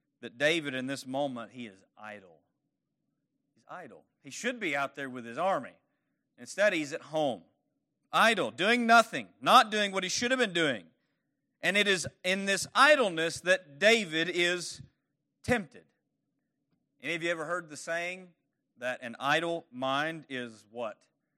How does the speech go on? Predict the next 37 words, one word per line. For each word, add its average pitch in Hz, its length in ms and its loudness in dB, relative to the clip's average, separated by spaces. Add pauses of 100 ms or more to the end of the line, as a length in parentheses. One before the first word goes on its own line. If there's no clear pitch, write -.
(1000)
The 107 140 -20 (240)
devil's 135 520 -8
workshop, 120 640 -16
right? 120 360 -10 (760)
There 143 180 -6
is 117 60 -12
a 113 60 -14
lot 156 240 -4
of 151 60 -8
truth 170 320 -16
in 98 160 -20
that. 87 240 -20 (580)
Charles 160 240 2
Spurgeon 156 440 0
said 135 200 -8
it 135 120 -10
this 175 220 -4
way, 117 260 -4
"Some 190 300 0
temptations 147 680 -6
come 165 280 -4
to 147 120 -10
the 135 100 -6
industrious, 131 760 -2 (500)
but 156 160 -4
all 175 280 4
temptations 139 640 -10
come 127 240 -14
to 113 80 -20
the 101 140 -20
idle." 92 300 -18 (1000)
All 165 200 0
temptations 143 540 -8
come 113 200 -12
to 117 80 -16
the 151 100 -6
idle. 120 340 -6